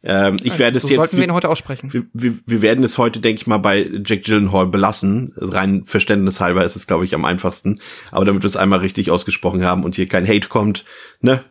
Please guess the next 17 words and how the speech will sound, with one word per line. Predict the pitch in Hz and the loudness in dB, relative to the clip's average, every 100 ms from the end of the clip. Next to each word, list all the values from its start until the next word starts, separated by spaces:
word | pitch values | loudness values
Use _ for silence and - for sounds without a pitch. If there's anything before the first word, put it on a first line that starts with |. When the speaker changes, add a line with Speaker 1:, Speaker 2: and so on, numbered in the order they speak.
| _ - | _ -10
Speaker 1:
Das | 95 - | -6 0
war, | 92 95 - | 0 0 -4
wie | 110 | 0
sa-, | 101 101 | 0 2
wie | 117 | 2
haben | 117 | 2
Sie | 113 | 2
bei | 107 | 2
der | 104 | 2
Sendung | 104 107 | 2 2
mit | 101 | 0
der | 101 | 2
Maus | 95 - | 0 0
gesagt? | 98 95 - | -2 -2 -2
Das | 98 - | -4 -4
war | 135 131 | -6 -6
Schwedisch. | - - 190 95 - - | -6 0 0 0 -8 -14